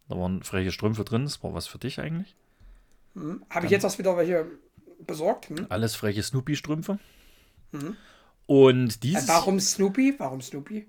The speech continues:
Speaker 1: Weiß ich nicht, was den halt Snoopy halt gab,
Speaker 2: Einfach
Speaker 1: den
Speaker 2: so.
Speaker 1: Kalender. Da war halt
Speaker 2: Also
Speaker 1: Snoopy.
Speaker 2: da hat's jetzt keine Bindung dazu in irgendeiner Form?
Speaker 1: Nö, nö.
Speaker 2: Dass du als
Speaker 1: Nö.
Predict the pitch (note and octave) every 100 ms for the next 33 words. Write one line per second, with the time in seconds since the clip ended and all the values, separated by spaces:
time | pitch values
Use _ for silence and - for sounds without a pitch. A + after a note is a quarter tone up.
0 | - F2+ G2 A2 F2 E2 - F#2 F#2 -
1 | B2+ C3 E2+ C#2+ - F3+ F3+ F3+ G3 D#3+
2 | - _ _ _ F#2+ F#3 A2 A#2 - E3
3 | D3+ E3+ D#3 D#3+ C#3+ F3 - C#3+ - F#3
4 | G#3 F#3+ F3+ E3 C#3+ E3 D3+ D3+ D3 C3+
5 | D3 C3 - - A#2+ A2+ - - G2 F2
6 | _ _ - - E3 -